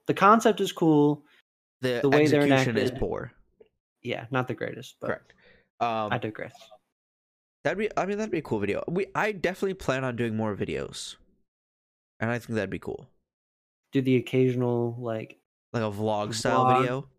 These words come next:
Speaker 1: That's not really a vlog 'cause of, a vlog's a video log, and video logging, but, like, if we go play mini golf
Speaker 2: Yeah, that's
Speaker 1: or
Speaker 2: exactly what I was
Speaker 1: something.
Speaker 2: thinking. I love
Speaker 1: <clears throat>
Speaker 2: mini golf. We do
Speaker 1: I
Speaker 2: mini
Speaker 1: don't,
Speaker 2: golf.
Speaker 1: I don't know how you can love mini golf when you lose all,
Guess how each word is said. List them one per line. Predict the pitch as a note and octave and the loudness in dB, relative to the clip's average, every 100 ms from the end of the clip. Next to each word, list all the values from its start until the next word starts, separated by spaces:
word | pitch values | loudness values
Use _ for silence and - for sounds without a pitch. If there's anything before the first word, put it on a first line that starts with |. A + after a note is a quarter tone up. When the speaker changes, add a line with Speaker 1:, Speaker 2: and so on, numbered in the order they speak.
| _ _ _ _ _ _ | _ _ _ _ _ _
Speaker 1:
That's | B2 - | -6 0
not | C3+ A2+ | 0 2
really | B2+ B2 | 0 0
a | A2+ G#2 _ A2+ | -2 -8 _ -4
vlog | A2+ A#2 A#2 A2+ | 0 2 0 -4
'cause | A2+ A2 | -8 -8
of, | G2+ _ - | -12 _ -10
a | - | -8
vlog's | A2+ G#2+ G#2+ | -2 -2 -2
a | G2+ | -6
video | G#2+ B2 A#2+ | -4 -2 -2
log, | A#2+ A#2 A2+ | -2 -2 -4
and | G#2+ F#2+ _ _ _ _ _ | -8 -14 _ _ _ _ _
video | C#3 D3+ D3+ | -2 0 0
logging, | D3 C#3+ C#3 | 0 -2 0
but, | |
like, | A2+ A#2+ | -2 -2
if | B2 | -4
we | B2+ | 2
go | C3+ | 0
play | B2 A#2 | 2 -4
mini | G#2+ A2 A#2+ | 0 -2 0
golf | C3 C#3 D3+ | 0 -2 -2
Speaker 2:
Yeah, | G#2+ | -4
that's | G#2 B2+ C#3+ | 0 -2 -2
Speaker 1:
or | - | -4
Speaker 2:
exactly | D#3 C#3+ B2+ C3 C3+ | -2 -2 -2 0 0
what | |
I | B2+ | 0
was | D3 | 0
Speaker 1:
something. | C3+ | 0
Speaker 2:
thinking. | A2+ - | -2 -2
I | A#2+ | -2
love | A#2+ C#3 A3+ F3 | 0 0 2 0
Speaker 1:
<clears throat> | |
Speaker 2:
mini | B2 A2+ | -2 -2
golf. | G2+ E3+ B2+ - - _ _ _ _ _ _ _ _ _ _ _ _ _ _ | -2 -2 -4 -12 -20 _ _ _ _ _ _ _ _ _ _ _ _ _ _
We | A#2+ | -4
do | A2+ A2 G2+ - | 0 0 -2 0
Speaker 1:
I | |
Speaker 2:
mini | A2+ B2+ | 0 0
Speaker 1:
don't, | C#3 | -2
Speaker 2:
golf. | C#3 D3+ | -4 -4
Speaker 1:
I | D#3 | 0
don't | D#3+ | 2
know | C3+ | 4
how | D3 | 6
you | D#3 D#3+ | 6 6
can | C3+ B2 | 4 4
love | B2+ | 4
mini | A#2+ C3 B2+ | 4 2 4
golf | A2 A#2 | 0 -2
when | A2+ | -2
you | G#2 | -2
lose | A#2 C3+ | -2 -2
all, | B2+ C3+ | -4 -10